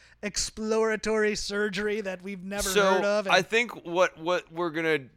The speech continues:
Speaker 2: say here, or maybe Rey just, like, wrestles with the mask,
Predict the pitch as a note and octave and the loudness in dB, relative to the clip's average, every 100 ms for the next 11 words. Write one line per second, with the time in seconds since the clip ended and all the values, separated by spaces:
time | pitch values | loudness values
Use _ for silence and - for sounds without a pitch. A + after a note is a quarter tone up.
0 | - - D#3+ D3 D3 C#3+ C#3 C#3 C3 C3+ | -12 -4 2 4 6 6 4 2 2 2
1 | C#3 D#3+ D#3 C#3+ B2+ C3+ C3 B2 - B2 | 2 2 2 2 2 2 0 -4 0 0
2 | A#2 - A2+ A2+ A#2+ C3 A#2+ A#2+ A2+ F#2+ | 0 -4 -2 0 0 -2 -4 -4 -6 -8
3 | A#2 - A2+ A2 G#2+ G2 - A2+ A#2+ B2 | -10 -6 0 2 2 -2 -6 -2 4 6
4 | B2 A#2 - - | 6 2 -2 -12